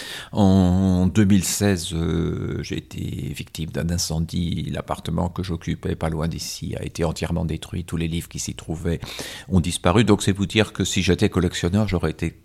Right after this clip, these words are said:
très malheureux. Bien sûr, il y a des choses que je conserve. J'essaye de conserver à peu près les livres que j'ai faits moi-même et leur traduction.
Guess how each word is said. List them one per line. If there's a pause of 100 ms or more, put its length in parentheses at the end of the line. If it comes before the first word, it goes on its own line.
très
malheureux. (380)
Bien
sûr, (680)
il
y
a
des
choses
que
je
conserve. (100)
J'essaye
de
conserver (100)
à
peu
près
les
livres
que
j'ai
faits
moi-même
et
leur
traduction.